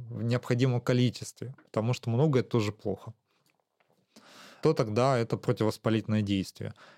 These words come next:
И, конечно же, ещё эти продукты содержат полифенолы, которые сами по себе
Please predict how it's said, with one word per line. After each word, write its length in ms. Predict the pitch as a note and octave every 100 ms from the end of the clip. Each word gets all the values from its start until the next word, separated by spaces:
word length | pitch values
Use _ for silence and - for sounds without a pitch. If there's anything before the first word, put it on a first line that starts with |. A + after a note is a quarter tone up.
| -
И, 60 | -
конечно 420 | B2+ E3 - C3+
же, 220 | A2+ A#2
ещё 600 | G#2+ - C3+ C#3 B2+ A#2+
эти 360 | B2+ D3+ A2+ A#2+
продукты 480 | A2+ A2 C3 -
содержат 760 | - G#2+ G2+ C3 B2 G#2+ G#2+ - - _ _
полифенолы, 1000 | C#3+ C3+ B2 C3 A2+ A2 G2+ G2 C#3 G3 - _ _ _
которые 420 | - - D#3 C3+ A#2
сами 320 | C#3+ D#3 C#3+
по 140 | -
себе 640 | - G#2+ G#2+ A#2+ D3 D#3+